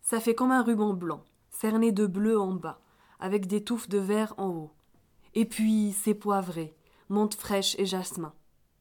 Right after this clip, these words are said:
C'est ça, Alger. Brune, lascive aux yeux olives,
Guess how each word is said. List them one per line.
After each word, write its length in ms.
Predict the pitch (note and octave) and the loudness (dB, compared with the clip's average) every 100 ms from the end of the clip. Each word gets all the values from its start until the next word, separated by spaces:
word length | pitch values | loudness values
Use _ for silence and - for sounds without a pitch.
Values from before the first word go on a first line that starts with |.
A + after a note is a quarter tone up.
| - | -8
C'est 180 | - | -2
ça, 320 | F#3+ - F3+ D#3+ | -2 -2 -6 -8
Alger. 520 | - D#3 D3 D3 D3 _ _ _ _ _ _ | -10 -12 -12 -14 -16 _ _ _ _ _ _
Brune, 540 | F3+ G3 G#3+ G3+ F#3 E3+ | -4 0 2 2 0 -2
lascive 540 | F#3 F#3 - G#3+ F#3+ | -4 -4 -2 -2 0
aux 60 | F#3+ | -2
yeux 260 | F3 F#3 | -2 -2
olives, 560 | F#3 F3+ E3 D#3+ D3+ | -2 -4 -8 -16 -18